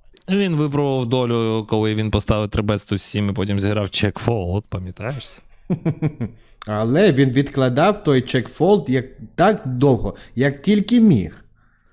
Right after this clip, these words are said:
Speaker 1: Ага, я зрозумів, це був відкладений чек фолд. Так. Це
Speaker 2: Непоганий
Speaker 1: тактичний такий.
Speaker 2: загальний ігровий план, як на мене.
Speaker 1: Та-, тактичний мув. То знаєш, іноді кажуть, е, «А нащо ти колив, коли в тебе десять хай на рівері було?»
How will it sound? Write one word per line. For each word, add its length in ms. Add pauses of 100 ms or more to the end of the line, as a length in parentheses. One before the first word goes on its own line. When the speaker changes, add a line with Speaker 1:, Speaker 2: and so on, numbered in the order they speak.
(180)
Speaker 1:
Ага, 440
я 160
зрозумів, 480
це 140
був 160
відкладений 560
чек 200
фолд. 400 (420)
Так. 420 (1400)
Це 140
Speaker 2:
Непоганий 160
Speaker 1:
тактичний 560
такий. 60
Speaker 2:
загальний 640
ігровий 480
план, 360
як 180
на 100
мене. 300 (200)
Speaker 1:
Та-, 220 (520)
тактичний 680
мув. 320 (1400)
То 100
знаєш, 420
іноді 300
кажуть, 340
е, 540
«А 60
нащо 280
ти 140
колив, 360
коли 200
в 60
тебе 220
десять 300
хай 220
на 100
рівері 320
було?» 380